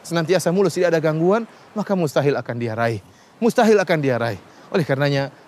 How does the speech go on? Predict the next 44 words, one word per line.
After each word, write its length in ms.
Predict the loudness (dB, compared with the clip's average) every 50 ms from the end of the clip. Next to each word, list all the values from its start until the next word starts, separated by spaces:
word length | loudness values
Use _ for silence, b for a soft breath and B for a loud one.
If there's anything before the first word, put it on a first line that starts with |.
| -4 -2
para 160 | 0 0 0
pemirsa 240 | -2 -4 -4 -4 -4
yang 80 | -4 -4
dirahmati 400 | -4 -4 -4 -4 -4 -4 -6 -6
oleh 80 | -6
Allah 160 | -6 -6 -6
Subhanahu 400 | -8 -6 -8 -8 -8 -6 -8 -8
wa 20 | -8 -6
taala, 180 | -6 -6 -6
sejak 240 | -6 -4 -4 -4 -4
sekarang 320 | -2 -4 -2 -2 -2 -4
kita 160 | -4 -4 -4 -2
rubah 320 | -2 0 0 0 -2 -2 B B B B -4
settingan 400 | -4 -4 -2 -2 -2 -2 -2 -2
pola 160 | -2 -2 -2
pikir 320 | 0 0 -2 -2 -2 -2
kita. 240 | -4 -4 -6 -6 -12 -14 b b b b b -2
Jangan 240 | 0 2 2 2
pernah 240 | 0 0 0 -2 -2
kita 240 | -2 0 0 0 0
berharap 320 | 0 -2 -2 -2 -2 -4
kesempurnaan. 800 | -6 -10 -12 -10 -8 -8 -8 -8 -8 -8 -8 -10 -12 -14 -18 -20 -20 -20 -20 -4 -2
Jangan 240 | 0 0 2 2 0
pernah 240 | 0 0 0 -2
kita 160 | 0 0 0 0
berharap 320 | 0 -2 -2 -2 -4 -4
kesempurnaan. 480 | -6 -10 -12 -10 -10 -8 -8 -8 -4 -2
Kapan 320 | -2 0 0 0 -2 0
Anda 320 | 0 -2 0 2 2 2
mengharapkan 480 | 2 0 -2 0 0 -2 -2 -2 -4 -4
kesempurnaan, 720 | -4 -4 -4 -4 -4 -4 -2 -2 0 0 0 0 -2 -4 B B B B B B B -6
maka 240 | -6 -4 -2 -4 -2
Anda 160 | -2 -2 -4
tidak 240 | -2 -4 -4 -4 -4
akan 160 | -4 -6 -6
pernah 240 | -6 -6 -6 -4 -4
bahagia 400 | -4 -2 -2 -2 -2 -2 -4 -6 -6 B B B -8
dan 80 | -6 -2
Anda 160 | -2 -2 0
tidak 320 | 0 -2 -4 -4 -4 -4
akan 160 | -4 -6 -6
pernah 240 | -6 -4 -4 -4 -4
puas. 240 | 0 0 0 0 0
Kenapa? 400 | -2 -2 0 0 0 0 -2 -2